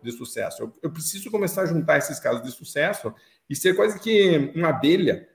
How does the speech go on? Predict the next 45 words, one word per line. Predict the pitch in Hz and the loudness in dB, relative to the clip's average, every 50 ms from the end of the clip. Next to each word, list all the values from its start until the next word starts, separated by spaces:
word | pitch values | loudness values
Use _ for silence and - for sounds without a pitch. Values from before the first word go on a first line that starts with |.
| _ _ | _ _
né, | - 139 156 160 | -2 -2 0 0
que | 160 147 | -2 -6
fica | - - - 175 | -6 -2 0 2
levando | 156 143 123 131 151 165 - - | 4 4 4 4 4 2 2 2
pólen | - 151 160 175 170 147 | 6 6 6 6 6 4
de | 135 147 | 4 2
um | |
lado | 139 143 147 143 - | 2 2 2 0 2
pro | 135 139 | 0 0
outro. | 143 - 190 | 2 4 2
Eu | 156 | 4
le-, | 156 170 165 - 170 | 4 2 2 2 4
eu | 165 | 4
levo | 165 175 175 185 | 6 6 4 2
casos | - - 196 208 180 185 170 | 2 2 0 2 2 0 -2
de | 175 185 | -2 -4
sucesso | 185 - 185 - - - 156 147 147 - - - - _ _ _ | -6 -8 -10 -8 0 0 0 0 0 -4 -10 -12 -14 _ _ _
de | - 143 | -4 -2
um | |
lado | 135 131 127 131 | 0 0 0 0
pro | - 131 127 | -2 0 0
outro. | 120 120 120 123 | 0 0 0 0
Eu | 120 | 2
levo | 135 151 156 175 | 2 2 4 4
energia | 175 175 160 147 175 165 | 2 2 2 2 2 0
positiva, | 170 175 156 165 156 160 - 175 156 139 | 0 -2 -2 -2 -4 -4 -4 -4 0 0
eu | 127 | 2
levo | 131 147 151 156 156 | 2 2 0 0 -2
motivação, | 160 151 156 151 147 135 - - - 156 151 147 | -4 -6 -4 -2 -4 -4 -2 -2 -2 0 0 2
eu | 131 131 | 2 2
levo, | 135 143 151 151 - - - _ _ _ | 0 2 0 -2 -4 -6 -20 _ _ _
é, | - 143 139 - | -2 0 0 0
um, | - 151 160 160 - | 0 -2 -2 -2 -2
um, | 160 156 156 147 - | -4 -4 -2 -4 -4
esse | 151 143 - - 156 | -4 -6 -6 -6 -10
direcionamento. | 131 147 143 143 131 - - 160 151 143 131 123 104 101 - 113 - _ _ _ _ - | -6 -6 -6 -4 -4 -6 -4 -2 -2 -2 -2 -2 -6 -6 -8 -10 -10 _ _ _ _ -4
E, | - 240 277 302 294 240 | 0 4 6 6 6 4
pra | - - 160 | 4 2 2
terminar, | 156 160 175 165 165 165 160 165 196 - | 4 4 4 4 4 4 4 4 4 2
se | - - - | 0 4 4
eu | 214 - - | 4 4 4
puder, | 262 185 160 165 151 143 | 2 4 6 6 4 6
de | 135 | 4
alguma | 127 127 131 175 220 233 | 2 0 0 0 0 0
maneira, | 208 190 180 165 160 160 156 156 156 156 151 127 117 110 101 95 | 0 2 2 2 4 4 4 4 6 6 6 6 6 4 2 -2